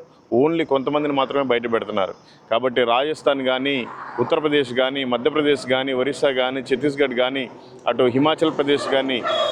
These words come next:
చాలా రాష్ట్రాల్లో, గుజరాత్లో కానీ, చాలా రాష్ట్రాల్లో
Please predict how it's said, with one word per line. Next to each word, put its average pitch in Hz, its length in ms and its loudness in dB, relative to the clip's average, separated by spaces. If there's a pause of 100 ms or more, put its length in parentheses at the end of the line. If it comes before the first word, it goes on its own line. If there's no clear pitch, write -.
(120)
చాలా 185 240 4
రాష్ట్రాల్లో, 175 420 0
గుజరాత్లో 165 540 2
కానీ, 143 260 -2 (280)
చాలా 202 360 2
రాష్ట్రాల్లో 143 1000 2